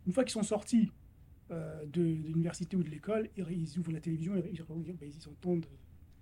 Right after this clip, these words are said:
les Comoriens, les Comoriens, les ceci, ouais, donc il y a, il y a, il y a, donc c'est, c'est très difficile, hein, de, de, de, de sortir de,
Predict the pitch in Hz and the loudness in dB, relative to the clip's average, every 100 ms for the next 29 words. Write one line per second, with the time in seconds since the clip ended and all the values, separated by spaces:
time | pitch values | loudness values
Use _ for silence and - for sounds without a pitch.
0 | - - 165 180 165 156 170 170 160 156 | -20 -14 -6 0 0 0 0 0 0 -6
1 | 147 165 165 - - 160 143 165 160 151 | -4 -6 -6 -8 -10 -10 -6 -2 -2 -4
2 | 139 135 139 156 165 151 - - - - | -14 -14 -10 -6 -6 -6 -12 -20 -20 -20
3 | - 214 196 180 170 175 - - 208 269 | -10 -4 -4 -4 -4 -4 -4 -2 0 2
4 | 220 196 - 156 151 147 151 156 160 160 | 2 2 -2 -2 -4 -8 -8 -8 -8 -8
5 | 165 180 - 202 165 | -8 -8 -6 -4 -4